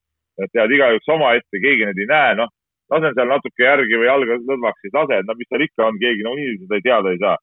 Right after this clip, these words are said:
Aga kui sa oled ikka nagu pundis koos, no siis on nagu teine asi. Kuigi ma hästi ei kujuta muidugi ette seda, et kuidas see pundis näiteks see, see kahemeetriste vahede hoidmine, kuidas see käib, et, et,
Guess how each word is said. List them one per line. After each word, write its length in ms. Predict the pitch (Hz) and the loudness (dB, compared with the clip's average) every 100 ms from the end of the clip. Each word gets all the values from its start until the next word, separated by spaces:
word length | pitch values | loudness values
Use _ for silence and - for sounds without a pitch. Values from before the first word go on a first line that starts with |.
| _ _ _ _ - | _ _ _ _ -4
Aga 80 | 101 | -4
kui 120 | 107 | 0
sa 80 | 127 | 0
oled 100 | 131 | 0
ikka 120 | 131 | 0
nagu 100 | 131 123 | -2 0
pundis 320 | 185 135 113 | -2 -2 -4
koos, 340 | - 190 143 98 | -2 2 0 -2
no 80 | 95 | -8
siis 120 | 127 127 | -10 -6
on 60 | |
nagu 80 | 110 101 | -4 -2
teine 200 | 151 120 | 0 0
asi. 220 | 131 104 65 _ _ _ _ _ | -2 -4 -12 _ _ _ _ _
Kuigi 260 | 175 214 123 | 0 2 2
ma 100 | 123 | 0
hästi 240 | 196 - 113 | 0 0 -4
ei 40 | |
kujuta 260 | 127 160 - | 0 -2 -2
muidugi 240 | 110 110 | -6 0
ette 220 | 165 - - | 0 -2 -6
seda, 220 | 151 127 80 _ _ _ _ - | -2 -2 -4 _ _ _ _ -20
et 60 | - | -4
kuidas 260 | 165 147 | 0 0
see 120 | - - | -2 -2
pundis 360 | 165 160 107 98 | 0 0 -2 0
näiteks 320 | 101 101 - 104 | -2 -2 -2 0
see, 120 | 95 - _ _ _ _ | 0 -2 _ _ _ _
see 220 | 101 98 | 2 2
kahemeetriste 760 | - 156 131 107 101 92 - 104 | 2 4 4 4 2 0 -2 2
vahede 340 | 143 131 98 120 | 4 4 6 4
hoidmine, 420 | 139 90 85 82 | 4 2 0 2
kuidas 200 | 95 123 - | 2 2 0
see 100 | 117 | -4
käib, 220 | 127 90 | -4 -6
et, 160 | - | -12
et, 60 | 87 | -14